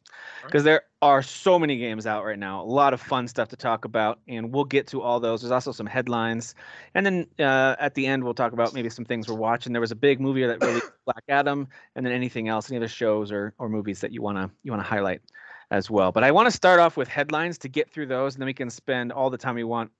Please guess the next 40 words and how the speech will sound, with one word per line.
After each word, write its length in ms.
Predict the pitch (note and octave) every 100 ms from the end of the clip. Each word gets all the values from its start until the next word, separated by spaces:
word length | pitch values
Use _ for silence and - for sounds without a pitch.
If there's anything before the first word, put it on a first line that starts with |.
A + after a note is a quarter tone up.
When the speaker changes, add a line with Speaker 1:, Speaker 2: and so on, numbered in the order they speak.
| -
Speaker 2:
on 180 | B2 A#2
games 300 | A#2+ A#2+ A2+
we're 60 |
currently 260 | - A#2+ A2
playing 300 | - A2 G#2+
just 100 | -
'cause 100 | A#2
there's 140 | G#2+ -
so 160 | C3
much 200 | A#2+ A2
new 200 | A2 A2
stuff, 340 | G2 A2 G2 -
good 140 | A2
stuff 240 | - F#2+ F#2
out. 200 | E2+ - -
I'm 80 |
gonna 140 | B2 A#2
kinda 260 | C3 G#2+ A2 - - - _
get 160 | F3+ F3+
through 80 | F3+
the 140 | E3
headlines 400 | E3 D3 C#3+ C3
we 60 | B2
care 220 | - B2+
about 280 | A#2+ A2+ - _ _ _
and 120 | C3 B2
get 140 | C3
to 80 | B2
the 80 | A2
games 260 | A2+ G#2
we're 40 | -
playing. 300 | - A2 A2
Is 60 | A2
that 160 | G#2+
cool? 260 | B2+ C3+ - -
Can 60 | A#2+
we 60 |
start 220 | G#2 A#2+
with 80 | A#2
that? 200 | A#2+ B2+